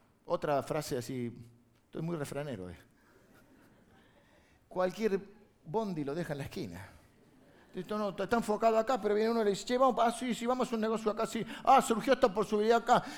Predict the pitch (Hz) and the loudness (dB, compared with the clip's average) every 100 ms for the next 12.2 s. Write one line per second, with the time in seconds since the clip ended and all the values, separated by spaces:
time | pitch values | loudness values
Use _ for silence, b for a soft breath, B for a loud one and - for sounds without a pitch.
0 | B 262 285 247 320 339 247 226 226 180 | B 0 0 0 -2 0 2 4 6 6
1 | 240 220 196 190 170 156 139 B B - | 6 8 8 8 6 4 4 B B -4
2 | 170 165 160 151 143 185 208 233 214 254 | 0 2 2 2 0 2 2 2 0 -2
3 | 185 190 135 196 151 156 160 220 202 202 | -2 0 0 2 0 0 0 0 0 4
4 | 247 - 156 220 107 - - 175 180 - | 2 4 4 4 2 -8 -4 2 2 2
5 | B B 196 214 226 190 160 147 175 190 | B B -2 2 4 6 4 4 2 2
6 | 170 147 143 160 160 165 175 170 165 165 | 2 2 2 0 0 -4 -4 -8 -10 -14
7 | 165 196 170 185 247 233 196 180 175 135 | -14 -16 -8 -2 0 0 -2 -2 0 0
8 | 123 110 143 160 170 180 185 196 240 233 | 0 -2 -2 -4 -2 -4 -4 -6 -6 -4
9 | 226 202 208 233 202 165 220 233 226 233 | 2 2 2 -2 -4 0 0 4 2 2
10 | 247 214 277 233 - 151 170 240 226 285 | -2 -2 -2 -2 -2 -2 0 0 0 -4
11 | 208 151 165 214 226 233 240 175 139 110 | -4 -6 -6 -8 -6 -2 0 0 -4 -10
12 | - | -16